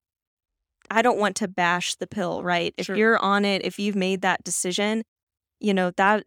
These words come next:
Speaker 1: is your decision. Where it's frustrating is when, you know, you're dealing with something like endometriosis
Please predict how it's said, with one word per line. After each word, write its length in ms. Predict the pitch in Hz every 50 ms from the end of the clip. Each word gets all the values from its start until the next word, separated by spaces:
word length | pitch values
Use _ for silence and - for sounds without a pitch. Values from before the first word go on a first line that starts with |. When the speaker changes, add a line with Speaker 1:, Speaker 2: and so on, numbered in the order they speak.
| _ -
Speaker 1:
is 200 | 202 190 180 185
your 160 | 185 185 185
decision. 640 | 180 175 175 - - - - - - 76 71 - 202
Where 380 | 196 190 190 180 170 160 - - _ _ _ _ -
it's 240 | 196 196 - - -
frustrating 880 | - - 202 196 240 - - - 202 185 180 175 180 175 175 175 175 -
is 200 | - 180 170 -
when, 500 | 190 185 175 175 170 170 170 165 170 - - _ _ _ _ _ _ _ _ _ _ _ _ _ _ _ _ -
you 160 | 202 196 196
know, 400 | 190 180 170 170 170 170 165 - - -
you're 360 | - 185 180 170 175 175 175
dealing 400 | - - 185 202 226 226 214 202
with 120 | 190 190
something 320 | - 175 175 180 190 185 170
like 200 | 160 165 175 -
endometriosis 960 | - 185 175 175 175 175 170 - - 170 165 147 - - - 160 143 190 -